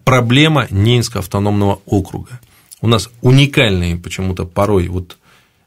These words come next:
э, чиновники, хотя вот порой это, э, с-, э, становится нарицательным, люди очень много работают, поверьте мне.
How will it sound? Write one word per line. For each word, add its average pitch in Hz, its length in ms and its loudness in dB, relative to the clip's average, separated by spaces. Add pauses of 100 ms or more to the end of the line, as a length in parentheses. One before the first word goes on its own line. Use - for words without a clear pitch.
э, 92 920 2
чиновники, 131 720 2
хотя 131 440 0 (240)
вот 117 240 -8 (1600)
порой 135 300 4
это, 117 280 -2
э, 110 220 -2
с-, - 160 -8
э, 107 600 0
становится 123 500 2
нарицательным, 113 800 0 (420)
люди 143 260 2
очень 131 260 4
много 110 240 2
работают, 90 420 -2
поверьте 87 480 -2
мне. - 100 -20